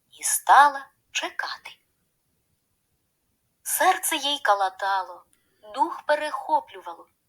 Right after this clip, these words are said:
ноги підгиналися. Аж ось за деревами показалися мисливці. «Ой, горенько мені!»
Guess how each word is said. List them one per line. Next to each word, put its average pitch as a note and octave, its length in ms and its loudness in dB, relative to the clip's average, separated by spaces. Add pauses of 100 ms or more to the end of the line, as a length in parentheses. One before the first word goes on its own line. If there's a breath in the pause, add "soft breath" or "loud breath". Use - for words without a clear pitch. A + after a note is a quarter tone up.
(220)
ноги D#4+ 400 -2
підгиналися. G3+ 840 -6 (1200)
Аж - 300 -6
ось - 440 -10 (160)
за E3 220 -8
деревами A#3 640 -6
показалися F#3+ 720 -10 (220)
мисливці. - 800 -10 (2000)
«Ой, F4 320 -4
горенько E4+ 760 2
мені!» D4 400 -10